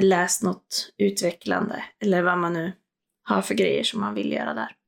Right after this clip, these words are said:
Eh, så det är varje dag, så slutföra punkter, se över morgondagen,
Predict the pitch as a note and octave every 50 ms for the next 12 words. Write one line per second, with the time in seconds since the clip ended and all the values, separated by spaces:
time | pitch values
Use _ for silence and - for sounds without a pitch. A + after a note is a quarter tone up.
0 | _ _ _ _ _ _ _ - G#3 G#3 F#3+ F#3+ A3 - G#3 A3+ A3+ G3+ F#3 E3+
1 | E3 E3+ E3+ E3 D#3+ - E3+ D#3+ - - - - - A2+ A#2 - - - A#3 A#3
2 | A3+ - - A#3+ A3+ A3 A3+ A#3+ A3 G#3 G3 G3+ - G3 G3 F#3+ F#3 G#3+ A#3+ -
3 | - - G3+ F#3+ F#3+ F#3 F3+ F3 F3+ F3+ F3 E3+ E3+ E3+ F3 E3+ E3 E3 E3 E3
4 | F3 G#3